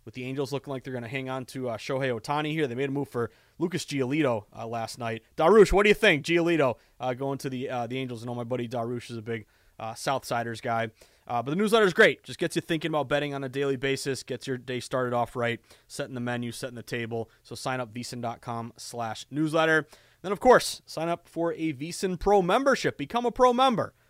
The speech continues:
We give out a ton of great free content, but we have so much more to offer if you become a member. Uh, we have the early bird special right now. This is the last time I'm gonna say it, because the early bird special,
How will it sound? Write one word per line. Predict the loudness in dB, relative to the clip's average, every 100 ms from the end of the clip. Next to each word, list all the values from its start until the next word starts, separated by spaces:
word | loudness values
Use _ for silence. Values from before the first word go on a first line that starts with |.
| _
We | -8
give | -2 2
out | 2
a |
ton | 0 -4 0
of |
great | 2 2
free | 0 -2
content, | 2 2 4 4 4
but | 0
we | -6
have | -6
so | -6 -6 -4
much | -6 -2
more | 0
to | 2
offer | 2 0 -2
if | -6
you | -6
become | -10 -8 -6
a |
member. | -4 0 4 4 2 -8 _ _ -8
Uh, |
we | -6
have | -6
the | -6
early | -2 -2
bird | 0 0 0
special | -6 -4 -4
right | -4 -4
now. | -4 -4
This | -6
is |
the | 0
last | 4 4
time | 2 0
I'm |
gonna | 2 0
say | 2 2
it, | 2
because | 0 -4
the | -2
early | -2 -2
bird | -2 -4
special, | -2 -2 0 0 0